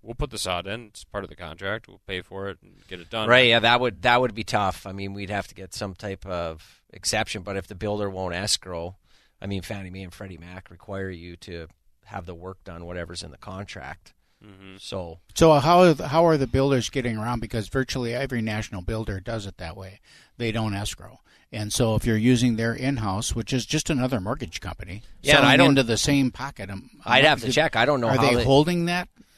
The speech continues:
Speaker 3: Are they holding
Speaker 2: Well,
Speaker 3: that
Speaker 2: even
Speaker 3: loan
Speaker 2: if,
Speaker 3: maybe
Speaker 2: even
Speaker 3: until
Speaker 2: if they're holding it, they still need to deliver it, uh, at some point.
Speaker 3: Well, but they're delivering it after the work is done.
Speaker 2: So maybe they're hol-, holding it, but they still funded the loan when it's not, when that work is not done
Speaker 3: Mm-hmm.
Speaker 2: and with no escrow.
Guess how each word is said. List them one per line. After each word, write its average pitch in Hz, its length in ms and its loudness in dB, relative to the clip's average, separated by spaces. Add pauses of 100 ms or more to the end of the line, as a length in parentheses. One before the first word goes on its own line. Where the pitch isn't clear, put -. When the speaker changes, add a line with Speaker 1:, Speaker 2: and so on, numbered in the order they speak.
(200)
Speaker 3:
Are 139 60 -8
they 139 120 -2
holding 139 320 4
Speaker 2:
Well, 147 200 10
Speaker 3:
that 143 80 6
Speaker 2:
even 151 180 6
Speaker 3:
loan 156 100 8
Speaker 2:
if, 143 60 2
Speaker 3:
maybe 175 260 -2
Speaker 2:
even 180 240 0
Speaker 3:
until 147 340 4
Speaker 2:
if 143 40 -2
they're 131 160 0
holding 135 420 -2
it, 95 200 -4
they 95 120 -12
still 123 240 -4
need 110 180 -4
to 90 140 -10
deliver 92 540 -10
it, - 360 -10 (180)
uh, 92 240 -16
at 92 160 -12
some 117 280 -2
point. 85 440 -18
Speaker 3:
Well, 151 140 8
but 135 200 4
they're 135 200 4
delivering 127 420 2
it 117 100 0
after 113 240 -4
the 104 100 -4
work 123 200 -4
is 95 120 -10
done. 107 260 -20 (920)
Speaker 2:
So 120 140 0
maybe 110 300 0
they're 104 180 -4
hol-, 117 400 -2
holding 123 400 -6
it, 101 100 -4
but 107 140 -16
they 107 80 -10
still 104 220 -4
funded 107 400 -12
the 92 80 -18
loan 104 260 -8
when 98 160 -10
it's 90 180 -10
not, 98 600 -14
when 98 160 -14
that 82 160 -16
work 101 260 -12
is 92 100 -12
not 92 280 -12
done 101 420 -8
Speaker 3:
Mm-hmm. 107 300 -6
Speaker 2:
and 110 200 -8
with 110 240 -4
no 95 220 -8
escrow. 90 520 -6